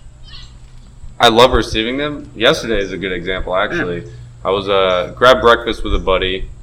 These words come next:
Speaker 1: and this, uh, this woman was holding the door for me,
Speaker 2: Mm.
Speaker 1: and,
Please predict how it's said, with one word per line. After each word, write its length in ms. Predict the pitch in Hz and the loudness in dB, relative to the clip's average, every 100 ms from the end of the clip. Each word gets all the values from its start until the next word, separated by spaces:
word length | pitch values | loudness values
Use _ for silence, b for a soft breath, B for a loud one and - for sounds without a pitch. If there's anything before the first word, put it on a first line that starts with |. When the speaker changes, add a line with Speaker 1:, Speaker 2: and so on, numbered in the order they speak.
| - - - | -20 -20 -10
Speaker 1:
and 520 | 92 92 92 90 87 - - - - - - - - B B | -6 -4 -4 -6 -10 -16 -20 -20 -20 -20 -14 -4 -4 B B
this, 240 | 95 92 | -12 -4
uh, 440 | 95 90 90 87 - | -2 0 0 -2 -8
this 220 | 87 - | -14 -4
woman 400 | 131 175 120 110 | -2 0 0 0
was 160 | 104 101 | -4 -2
holding 240 | 120 113 | -2 0
the 80 | 110 | -2
door 220 | 107 107 104 | 0 0 0
for 160 | 98 | -4
me, 400 | 101 131 131 - | 0 0 0 -4
Speaker 2:
Mm. 220 | 127 123 95 | -10 -8 -2
Speaker 1:
and, 340 | 104 92 | -2 0